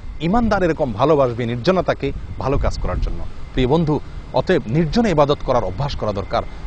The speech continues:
আমাদের সব আমলগুলো আজকাল, বেশিরভাগ আমলগুলো হয়ে গেছে শুধু প্রকাশ্যে। মনে রাখবেন, প্রকাশ্যে আমল, প্রকাশ্যের আমলকে পবিত্র করে,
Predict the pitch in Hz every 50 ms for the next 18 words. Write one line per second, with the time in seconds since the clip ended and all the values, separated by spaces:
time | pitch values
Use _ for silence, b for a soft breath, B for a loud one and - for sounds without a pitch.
0 | - - 156 185 175 190 - - - 208 196 160 175 202 208 196 208 185 165 -
1 | - 175 139 139 196 - 269 247 233 226 190 190 185 175 180 175 156 151 151 147
2 | 139 - 143 127 131 131 117 - - - 208 170 - - 147 - B B B B
3 | - - 123 135 147 165 185 180 165 175 113 B B B B B B - - 214
4 | 208 - 294 262 - - - 247 180 135 131 143 160 175 151 110 - - - -
5 | - - - - 165 - - 214 - - - - 180 143 - 113 120 135 156 180
6 | 170 - - 180 170 - - 156 175 226 202 - - 170 - 156 143 147 139